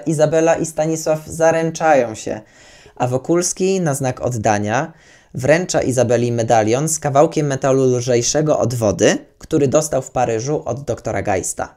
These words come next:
O tym, że Wokulski myślał organem innym niż mózg, dowiadujemy się kilkukrotnie, ale on sam przekonał się o tym podczas wspólnej podróży pociągiem do Krakowa. W przedziale znajdowali się on, Tomasz Łęcki, Izabela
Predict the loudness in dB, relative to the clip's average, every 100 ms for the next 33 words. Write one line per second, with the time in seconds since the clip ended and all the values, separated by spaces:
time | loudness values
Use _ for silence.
0 | _ -2 2 4 4 4 4 4 2 -2
1 | -2 0 4 6 6 4 2 2 -2 -2
2 | 0 2 0 -2 -4 -4 -2 -2 -2 0
3 | 2 2 2 2 -2 -4 -4 -2 -2 -4
4 | -2 -2 -2 -6 -8 -8 -18 -20 _ 0
5 | 2 4 2 2 0 0 2 2 2 -6
6 | -4 -2 -2 -4 -4 -2 -2 -2 -4 -6
7 | -6 -6 -6 -8 -12 -2 0 0 0 -2
8 | -2 -4 -2 -2 -4 -4 -6 -6 -4 -2
9 | -4 -4 -8 -8 -10 -10 -18 _ -10 -6
10 | -2 0 2 0 -2 -2 0 0 0 -4
11 | -8 -10 _ -4 -2 -4 -10 _ -6 -4
12 | -4 -4 -6 -8 -4 -4 -4 -4 -4 -2
13 | -2 0 -2 -4 -6